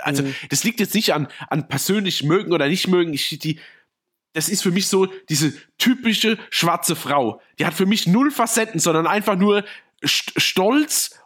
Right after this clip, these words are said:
Speaker 1: und, und, und irgendwie Willenskraft so. Und das wird so cool wie möglich irgendwie rübergebracht. Also da war ich eher so ein bisschen zurückhaltender, wie dass ich gedacht habe, okay, die nimmt mich jetzt mit auf ihre emotionale Reise. Auch diese Rede, die sie dann hält bei
Speaker 2: Mhm.
Speaker 1: dieser Sitzung,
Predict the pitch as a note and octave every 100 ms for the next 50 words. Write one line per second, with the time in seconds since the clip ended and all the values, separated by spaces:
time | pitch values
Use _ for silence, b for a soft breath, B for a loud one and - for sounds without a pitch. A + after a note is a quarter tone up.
0 | - G#3+ G3+ G3 G#3+ G3 F#3 F#3 F3+ E3
1 | b b F3+ F#3 E3 F#3 G#3+ D3+ - -
2 | D3 - C3 B2 C3 D#3 E3+ D#3+ D#3 -
3 | - G#3 F#3 F#3 E3+ E3+ E3 D#3 D#3+ D3
4 | D#3+ E3 C3 A#2 A#2 - - D3 C#3+ D#3
5 | D3+ E3+ E3+ E3 D#3+ E3+ D#3 B B B
6 | _ _ b b b b b - D3 G#3
7 | F#3 E3 E3 D#3+ D3+ D#3+ D3+ - - D3
8 | C#3+ D3+ - - D#3+ C#3+ D#3+ C#3+ C3 -
9 | E3+ D#3 - C#3+ C3 B2 A#2+ B2 A2+ A2+
10 | G#2+ B2 B2+ A#2 b b - - C3 A#2
11 | C3 C3+ B2+ B2+ A2+ A2+ A2 C3+ C#3+ C3+
12 | A#2 B2+ A#2+ A2+ E3+ D#3 - C#3+ C#3+